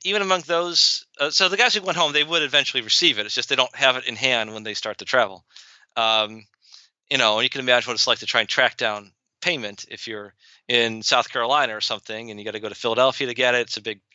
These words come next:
pain. Um, but even amongst the officers who were in the Army long enough for the actual payment to start arriving, uh, many of them just sold off their notes to speculators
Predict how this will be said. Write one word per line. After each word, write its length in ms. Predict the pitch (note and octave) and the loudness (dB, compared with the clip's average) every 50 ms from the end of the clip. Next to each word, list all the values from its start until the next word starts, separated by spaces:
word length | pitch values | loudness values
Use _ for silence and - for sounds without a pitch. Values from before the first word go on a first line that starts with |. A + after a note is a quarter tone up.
| _ _ - | _ _ -8
pain. 200 | G#2+ G2+ F#2 - _ - - - - - - - | -8 -8 -8 -10 _ -20 -20 -20 -20 -20 -12 -6
Um, 380 | - C#3 C3+ C3 B2+ C3+ C3 _ _ _ - - - - - - _ _ _ _ _ _ _ _ _ _ _ | -2 0 0 0 0 -2 -8 _ _ _ -20 -20 -20 -20 -20 -20 _ _ _ _ _ _ _ _ _ _ _
but 120 | E3+ G#3 A3+ | -2 0 2
even 180 | C4 C#4 C4+ | 2 2 2
amongst 240 | A#3+ A3 A3 - - | 2 0 0 -2 0
the 100 | F#3+ F#3+ | 0 0
officers 500 | F#3 F3 - F3 - - F3 D#3+ D3+ - | 0 0 0 -2 -2 0 0 0 0 0
who 200 | - D3 C#3 C#3 - - | -2 -4 -6 -12 -16 -18
were 580 | - D3+ D3+ G#3+ B3 A3 D#3+ C#3 C3+ C3+ C3+ - _ _ _ _ _ _ _ _ _ _ _ _ _ _ _ | -18 -10 -4 0 2 2 2 2 0 -4 -6 -10 _ _ _ _ _ _ _ _ _ _ _ _ _ _ _
in 300 | - D#3+ D3 C#3+ C#3+ C#3 | 0 2 2 2 2 2
the 100 | C#3 C#3 | 0 2
Army 240 | C#3+ C#3 C#3 C3+ C3+ | 2 2 2 0 -2
long 300 | B2+ C3+ C3+ C3+ C3+ C3 | 0 2 2 2 2 2
enough 400 | B2 A#2+ A#2+ B2+ - - - - | 0 0 0 0 -2 -8 -20 -18
for 160 | - - C3 B2 | -10 -6 -2 0
the 220 | B2 A#2 A#2 A2+ _ - | 0 0 -2 -4 _ 2
actual 320 | C3+ C3 - - - A#2+ | 4 4 4 2 -4 -6
payment 460 | A2+ - - D#3 D3+ C#3+ C3 A#2+ - - | -6 -4 -2 -2 -2 -2 -4 -8 -6 -4
to 200 | - A#2 A2 G#2+ | -2 -2 -2 0
start 280 | - - B2+ A#2 A2+ | 0 0 0 0 0
arriving, 500 | A#2 C#3 F3+ G3 F3+ C#3 C#3 B2 B2 A#2+ _ - - - - - - - - - - _ _ _ - | 2 2 4 4 4 2 0 -2 -4 -8 _ -20 -20 -20 -20 -20 -20 -20 -20 -20 -20 _ _ _ -2
uh, 300 | C#3 C#3 C#3 C#3+ D3 D#3 | 0 2 2 2 0 0
many 140 | F#3+ A3 A#3 | 0 0 0
of 60 | G3 | 0
them 80 | G3+ F3+ | -2 -2
just 180 | D#3+ E3+ - - | 0 0 2 2
sold 240 | F#3+ F3 F3 D3+ | 2 0 0 2
off 340 | D#3+ D3+ D3+ D3 - - - - | 4 4 4 4 2 -2 -10 -4
their 160 | - C3+ B2+ | 0 0 2
notes 520 | B2+ C3 C3 C3 B2+ - - - - - _ - - | 2 2 2 2 2 0 -2 -2 -2 -4 _ -4 -2
to 340 | - C#3+ C3+ B2+ B2+ B2+ | 0 2 4 2 2 0
speculators 840 | B2 - - D#3+ D3 - C3+ A2+ G2+ F#2+ F#2 F#2 - - - - | -2 0 2 2 2 2 0 -2 -2 -4 -6 -6 -6 -8 -8 -8